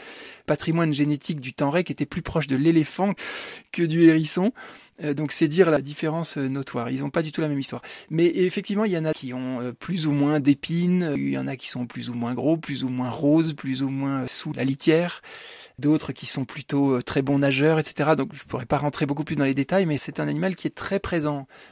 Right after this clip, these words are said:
dans tous les écosystèmes de Madagascar et qui, malheureusement, fait aussi partie de ces bestioles bien chassées.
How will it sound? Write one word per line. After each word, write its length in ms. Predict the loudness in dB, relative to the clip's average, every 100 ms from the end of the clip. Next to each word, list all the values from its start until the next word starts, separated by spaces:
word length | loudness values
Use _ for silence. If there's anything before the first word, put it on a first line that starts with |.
| -2
dans 160 | 0 0
tous 160 | 2
les 140 | 2 2
écosystèmes 520 | -2 -4 -4 -6 -6
de 80 | -4
Madagascar 600 | -4 -4 -6 -6 -6 -6 -12 -16 -16 -16 -18 -8
et 240 | 0 2 2
qui, 360 | -2 -2 0 0
malheureusement, 880 | 0 2 4 4 2 0 -2 -2 -4
fait 240 | -4 -2
aussi 300 | -2 -2 -4
partie 320 | -6 -8 -10
de 60 | -6
ces 140 | -6
bestioles 360 | -6 -6 -4 -4
bien 240 | -4 -4
chassées. 380 | -2 -2 -2 -2